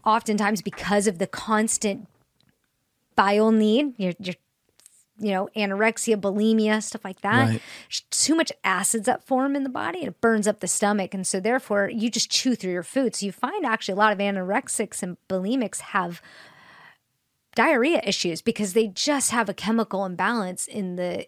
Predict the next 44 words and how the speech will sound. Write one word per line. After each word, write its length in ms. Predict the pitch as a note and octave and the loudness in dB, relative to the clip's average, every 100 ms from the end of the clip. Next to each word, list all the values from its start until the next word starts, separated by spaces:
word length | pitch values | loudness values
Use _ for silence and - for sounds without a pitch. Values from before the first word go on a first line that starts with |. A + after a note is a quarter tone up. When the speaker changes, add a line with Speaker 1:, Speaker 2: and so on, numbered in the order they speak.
| - | -6
Speaker 1:
in 100 | G#3+ | -4
the 40 | |
stomach 440 | E3+ - G3+ A3 - | -2 -2 -2 -2 -6
chamber. 420 | F#3+ F#3 B2+ G#3+ _ _ A#3 | -8 -4 -4 -4 _ _ 2
And 80 | |
you 80 | B3 | 4
can 140 | C#4+ A#3+ | 4 2
see 160 | - | 2
that 160 | G3 F#3+ | 2 2
also. 240 | B3 A3+ | 0 -2
You 60 | F3+ | -6
can 120 | G3+ | -6
see 140 | - F#3+ | -6 -6
if 60 | |
someone 200 | - F#3+ | -6 -4
has 120 | F#3 | -4
a 40 | F3 | -6
high 280 | - F#3+ F#3 | -4 -2 -2
acidic 360 | F3 G3 F#3 | -4 -6 -6
stomach 380 | - G#3 B3+ - | -4 -2 -2 -4
or 140 | F#3+ | -4
a 80 | F#3 | -4
low 300 | F#3 F#3+ A3+ | -2 2 4
acidic 360 | A3 - F3+ E3+ | 4 0 -8 -8
stomach. 360 | - F3 - - | -8 -10 -10 -8
So 140 | F3+ | -6
not 240 | F3 F#3 | -4 -4
enough. 360 | F#3 F#3 G3 - - - - | -4 -4 -6 -8 -20 -20 -8
Speaker 2:
You 100 | A2 | -6
can 120 | G#2 | -4
see 140 | - G2+ | -6 -8
that. 220 | F#2 - | -6 0
Speaker 1:
Yeah. 340 | B3 A3 F#3+ D#3 | 2 2 0 -2
Speaker 2:
Oh, 220 | G#2+ G#2+ | -6 -6
wow. 200 | G2+ G2+ - | -6 -8 -2
Speaker 1:
Um, 420 | A3+ A3 F#3+ F3 F3+ _ _ _ _ - - | 2 4 2 -2 -8 _ _ _ _ -8 0
and 120 | C4 | 2
so 140 | C#4 | 4
I 160 | C4 D#4 | 4 2
just 200 | G#4 - | -2 -2
tell 120 | C4 | -2
people, 160 | D4+ F#4 | 0 0
I'm 60 | |
like, 180 | C#4+ B3+ | 0 -2